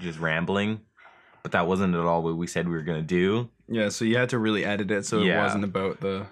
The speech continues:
Speaker 1: I think
Speaker 2: yeah.
Speaker 1: I just, I cut out a whole bunch, so it was like, "Falling Short, a podcast about things."
Speaker 2: I, I like that <laughs> bit, though.
Speaker 1: Because, yeah.
Speaker 2: <laughs> Um, uh,
Speaker 1: Ah.
Speaker 2: okay,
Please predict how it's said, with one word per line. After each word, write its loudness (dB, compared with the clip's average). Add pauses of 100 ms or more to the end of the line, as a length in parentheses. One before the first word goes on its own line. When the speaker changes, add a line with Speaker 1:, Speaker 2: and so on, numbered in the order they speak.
(140)
Speaker 1:
I -2
think 0
Speaker 2:
yeah. 2
Speaker 1:
I -2
just, -4
I -2
cut 0
out 2
a 2
whole 0
bunch, 0
so -2
it 0
was -2
like, -2 (420)
"Falling 0
Short, 2
a 0
podcast 0
about 2
things." -2 (880)
Speaker 2:
I, 2
I 4
like 2
that -2
<laughs> -4
bit, 0
though. 4
Speaker 1:
Because, 0
yeah. 4
Speaker 2:
<laughs> 4
Um, 2 (580)
uh, 0 (160)
Speaker 1:
Ah. -2 (280)
Speaker 2:
okay, 2